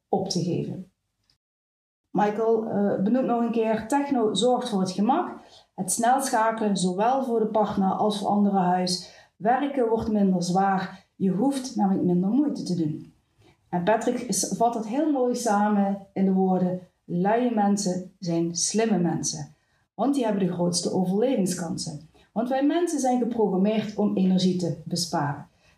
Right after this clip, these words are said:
Technologie kan ons hierbij helpen, maar technologie betekent ook risico vermijden. En de biologische factor daarachter is risico calculeren.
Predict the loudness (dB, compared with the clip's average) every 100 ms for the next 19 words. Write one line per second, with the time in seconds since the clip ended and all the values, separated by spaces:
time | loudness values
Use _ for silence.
0 | _ -2 0 -2 0 0 2 0 0 0
1 | 0 2 2 2 0 0 -2 -2 -8 -20
2 | _ _ _ -2 0 0 2 0 0 0
3 | -2 0 0 2 0 0 0 0 0 0
4 | 0 0 2 0 0 0 -2 -4 -10 -20
5 | _ -2 2 2 2 2 2 2 -2 0
6 | 0 0 0 2 2 0 -2 -2 -2 -4
7 | 2 2 2 0 -2 -2 -4 -2 0 0
8 | -2 -6